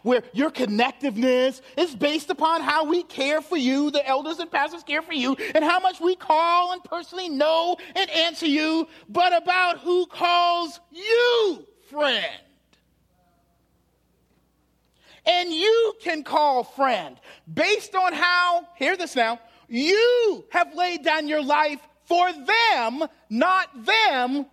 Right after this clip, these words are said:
for you. This is the love Jesus is talking about.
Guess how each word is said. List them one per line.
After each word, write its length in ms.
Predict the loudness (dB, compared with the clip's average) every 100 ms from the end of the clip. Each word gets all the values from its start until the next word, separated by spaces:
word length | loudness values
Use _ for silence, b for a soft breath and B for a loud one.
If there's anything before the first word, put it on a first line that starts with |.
| _ -6
for 200 | -4 -4
you. 420 | -4 -4 -6 -12 -20 _ _ _ _ _ _ _ _ _ _ _ _ _ _ _ _ _ _ _ _ _ -8
This 300 | -6 -6 -6
is 160 | -6 -4
the 100 | -4
love 400 | -2 -4 -6 -8
Jesus 300 | -6 -6 -8
is 60 |
talking 360 | -12 -12 -6 -4
about. 460 | -4 -6 -12 _